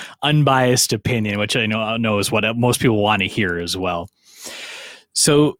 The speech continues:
let's get into the meat of the show. The first thing I mentioned off the top that we wanna talk about today is the situation where you're sell-, as a realtor, you're selling your own home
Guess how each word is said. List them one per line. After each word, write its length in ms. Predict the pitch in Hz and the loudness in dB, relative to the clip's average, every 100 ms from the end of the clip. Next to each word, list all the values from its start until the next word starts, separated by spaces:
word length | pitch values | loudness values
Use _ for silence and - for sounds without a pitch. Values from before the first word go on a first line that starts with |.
| _ - | _ 0
let's 200 | 185 - | 2 4
get 100 | 247 | 4
into 140 | 202 | 6
the 80 | 156 | 6
meat 280 | 131 107 - _ _ _ _ _ _ - | 4 2 -2 _ _ _ _ _ _ -12
of 100 | 95 | -6
the 80 | 98 | -2
show. 420 | - 90 85 - - - - _ | -2 -2 -4 -10 -20 -20 -20 _
The 80 | - | -2
first 260 | 208 220 - | 2 2 4
thing 320 | 185 156 - _ _ | 2 2 -2 _ _
I 140 | 135 131 | 0 2
mentioned 280 | 143 - | 2 2
off 60 | 127 | 0
the 80 | 117 | 0
top 320 | - 185 160 | 0 0 0
that 80 | 123 | -2
we 140 | 120 | 2
wanna 260 | 117 117 101 | 2 2 0
talk 360 | - 143 143 127 | 0 0 0 -2
about 240 | 110 98 | -4 -4
today 480 | - 107 98 101 - | -4 0 0 -2 -4
is 640 | 113 107 101 98 101 - - - - - _ _ _ _ | -2 0 0 -2 -2 -4 -8 -20 -20 -20 _ _ _ _
the 80 | - | 0
situation 920 | - 214 - 165 160 156 147 135 135 | 2 4 4 4 4 4 4 2 2
where 320 | 127 123 123 | 4 6 4
you're 240 | 120 120 120 | 2 2 2
sell-, 260 | - 165 131 | 2 2 2
as 180 | 147 | 2
a 60 | 139 | 4
realtor, 680 | 113 220 190 120 98 113 - _ _ | 4 4 4 0 0 -2 -8 _ _
you're 160 | 120 120 | 0 2
selling 420 | - 135 127 127 | 2 4 4 4
your 200 | 117 113 | 4 4
own 220 | 107 101 | 2 0
home 540 | - - 110 87 82 | -2 0 0 0 -6